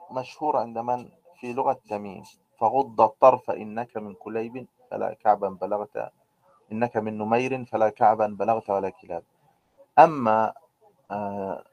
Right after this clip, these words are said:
الحجاز لا، يفكون ال-، "واغضض"، قالش "وغض"، لا، "واغضض". طيب، تمام، يبقى كده مقص على وزن إيه؟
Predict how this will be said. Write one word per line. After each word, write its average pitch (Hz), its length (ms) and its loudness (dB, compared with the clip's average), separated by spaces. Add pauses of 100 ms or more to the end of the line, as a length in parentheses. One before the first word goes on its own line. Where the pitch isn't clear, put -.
(120)
الحجاز 123 600 0
لا، 113 200 0 (180)
يفكون 107 520 -8
ال-، 85 420 -14 (1120)
"واغضض"، 117 580 6 (1300)
قالش 104 240 -12
"وغض"، 104 400 2 (300)
لا، 107 180 2
"واغضض". 107 640 4 (1200)
طيب، 92 300 -4 (1500)
تمام، 139 320 2
يبقى 117 220 -2
كده 135 220 0
مقص 143 480 4
على 117 200 12
وزن 127 260 0
إيه؟ 120 300 -8